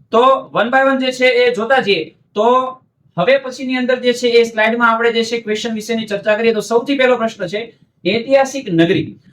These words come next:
આ ઐતિહાસિક નગરી તરીકે કઈ? તો કે કપડવંજનો ઉલ્લેખ જે છે એ રાજપૂત યુગના જૈન સાહિત્યમાં કયા નામથી કરવામાં આવેલો છે? મિત્રો, રાજપૂત યુગની વાત કરી રહ્યા છીએ.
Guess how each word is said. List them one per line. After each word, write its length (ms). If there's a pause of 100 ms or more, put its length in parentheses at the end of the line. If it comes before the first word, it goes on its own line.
(100)
આ 160
ઐતિહાસિક 580
નગરી 360
તરીકે 380
કઈ? 340
તો 280
કે 100
કપડવંજનો 800
ઉલ્લેખ 360
જે 100
છે 160
એ 100
રાજપૂત 580
યુગના 580 (200)
જૈન 280
સાહિત્યમાં 720 (300)
કયા 340
નામથી 420
કરવામાં 460
આવેલો 180
છે? 140 (160)
મિત્રો, 440 (400)
રાજપૂત 560
યુગની 360
વાત 280
કરી 200
રહ્યા 220
છીએ. 320